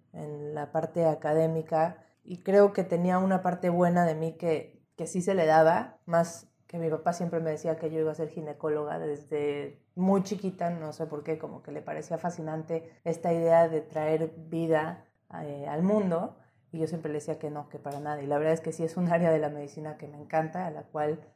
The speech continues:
me hubiera encantado dedicarme, pero no, no quedaba mucho con el estilo de vida que yo quería llevar, pero creo que eso sembró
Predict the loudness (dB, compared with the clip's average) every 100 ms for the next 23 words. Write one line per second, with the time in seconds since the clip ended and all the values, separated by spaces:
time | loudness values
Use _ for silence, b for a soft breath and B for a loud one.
0 | _ 0 4 4 4 0 2 4 4 4
1 | 2 0 0 -2 -6 -10 -8 -6 -6 -8
2 | -4 2 4 6 6 4 -2 -12 _ _
3 | 2 4 6 4 2 -6 -10 -12 -12 -8
4 | -2 0 0 -2 -4 -8 -6 -6 -4 -4
5 | -4 -6 -6 -4 -2 -2 0 0 0 -2
6 | -2 -4 -4 0 2 2 -4